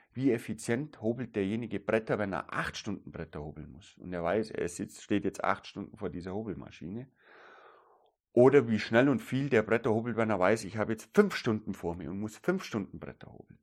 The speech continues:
Was motiviert denjenigen mehr? Oder was verschafft demjenigen mehr Ehrgeiz, mehr Druck? Bei welcher Arbeitszeit lässt er sich weniger ablenken?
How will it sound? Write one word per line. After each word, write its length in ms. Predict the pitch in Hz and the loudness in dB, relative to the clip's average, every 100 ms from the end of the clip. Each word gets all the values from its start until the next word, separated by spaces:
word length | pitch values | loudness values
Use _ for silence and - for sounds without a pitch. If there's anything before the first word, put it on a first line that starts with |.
| _ _ _ _ _ _ _ _ | _ _ _ _ _ _ _ _
Was 220 | - 110 123 | -2 0 0
motiviert 520 | 120 - 110 135 139 | -4 -4 0 0 0
denjenigen 500 | 110 117 131 143 104 | -2 -2 -2 -4 -4
mehr? 320 | 123 104 - _ _ _ | -2 -4 -10 _ _ _
Oder 340 | - 90 92 82 | -8 -4 -2 0
was 360 | 101 110 - - | 0 -2 -12 -14
verschafft 480 | - 92 123 120 - | -12 -4 -2 -2 -6
demjenigen 600 | 107 104 113 - 104 101 - - - _ | -6 -2 -4 -4 -8 -10 -18 -20 -20 _
mehr 240 | 113 113 | 0 2
Ehrgeiz, 680 | 90 131 131 60 69 - - _ _ _ _ _ - | 2 0 -2 -6 -8 -14 -20 _ _ _ _ _ -8
mehr 220 | 98 98 | -4 -2
Druck? 440 | 110 113 - - _ _ _ _ _ _ _ _ _ _ _ _ _ _ | -4 -8 -10 -20 _ _ _ _ _ _ _ _ _ _ _ _ _ _
Bei 200 | 107 98 | 2 4
welcher 340 | 101 117 147 123 | 6 4 4 4
Arbeitszeit 560 | 110 131 117 - 120 | 6 4 2 0 -2
lässt 180 | 110 110 | 0 -2
er 80 | 104 | -6
sich 200 | 104 - | -8 -4
weniger 340 | 107 120 110 | -2 -2 -2
ablenken? 600 | 71 - 80 - - - | -4 -4 -12 -12 -16 -20